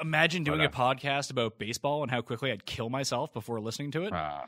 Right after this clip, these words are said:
Speaker 2: dude, I, I just can't make these sports podcasts anymore. They're just too much fun doing other shit. So
Speaker 1: Well, fo-,
Speaker 2: just
Speaker 1: football,
Speaker 2: trying to
Speaker 1: football works perfectly 'cause football,
Speaker 2: Football's easy,
Speaker 1: yeah,
Speaker 2: yeah.
Speaker 1: football's
Speaker 2: Football's
Speaker 1: like,
Speaker 2: perfect.
Speaker 1: "Hey, on Monday we'll do this, and then, like,
Speaker 2: Right.
Speaker 1: Wednesday we'll talk about this, and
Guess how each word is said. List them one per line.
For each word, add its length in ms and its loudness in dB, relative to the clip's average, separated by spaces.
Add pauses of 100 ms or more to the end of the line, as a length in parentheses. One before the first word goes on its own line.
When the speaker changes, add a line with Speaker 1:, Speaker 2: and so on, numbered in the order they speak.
Speaker 2:
dude, 220 0
I, 280 10
I 60 10
just 240 6
can't 340 6
make 280 6
these 300 2
sports 400 -2
podcasts 540 -2
anymore. 160 -6
They're 160 4
just 320 2
too 140 4
much 240 6
fun 320 2
doing 280 0
other 240 -2
shit. 360 -8
So 140 0
Speaker 1:
Well, 180 6
fo-, 220 4
Speaker 2:
just 100 2
Speaker 1:
football, 340 12
Speaker 2:
trying 160 4
to 60 -6
Speaker 1:
football 500 12
works 380 4
perfectly 580 0
'cause 200 0
football, 420 8
Speaker 2:
Football's 240 10
easy, 300 4
Speaker 1:
yeah, 40 -6
Speaker 2:
yeah. 200 12
Speaker 1:
football's 80 -2
Speaker 2:
Football's 340 12
Speaker 1:
like, 160 12
Speaker 2:
perfect. 100 12
Speaker 1:
"Hey, 80 12
on 80 6
Monday 320 8
we'll 160 4
do 140 10
this, 320 4
and 120 2
then, 140 4
like, 180 2
Speaker 2:
Right. 60 6
Speaker 1:
Wednesday 320 10
we'll 140 6
talk 220 10
about 220 8
this, 220 10
and 60 -2